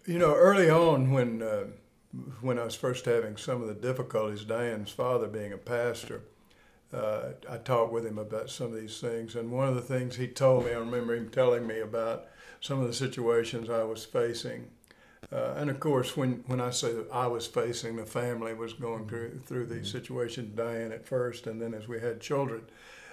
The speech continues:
Speaker 1: Uh, and he said, "Randall, you've got to," and he was a great pastor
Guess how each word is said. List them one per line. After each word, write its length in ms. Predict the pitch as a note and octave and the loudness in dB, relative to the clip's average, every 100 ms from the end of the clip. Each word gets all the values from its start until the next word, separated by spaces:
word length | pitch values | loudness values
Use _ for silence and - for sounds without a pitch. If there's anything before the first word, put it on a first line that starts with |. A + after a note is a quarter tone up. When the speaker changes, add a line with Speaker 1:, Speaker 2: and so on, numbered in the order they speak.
| - | -6
Speaker 1:
Uh, 300 | D3+ C3+ C3 B2 - - - | 0 2 2 0 -8 -6 2
and 100 | D#3 | 2
he 80 | |
said, 320 | D3+ E3 C#3+ C3+ | 4 6 6 6
"Randall, 500 | D#3+ E3+ D#3+ D#3 D#3 - - - - | 6 8 8 4 2 -12 -20 -20 -6
you've 300 | D#3 D#3+ C#3+ | 0 0 2
got 340 | D3 D3+ D3+ - | 6 6 4 2
to," 260 | C#3 B2+ | 2 2
and 240 | C3+ B2+ B2 | 0 0 0
he 200 | D#3 D#3+ | 0 2
was 260 | C3 A2+ | 0 2
a 180 | A#2 A2+ G#2+ - - - - - C#3 | 2 2 -2 -18 -20 -20 -20 -14 -4
great 360 | C3+ C#3 C#3 | 0 2 0
pastor 720 | - C#3 C3+ C3 - B2 A#2+ | 4 6 6 6 0 -4 -4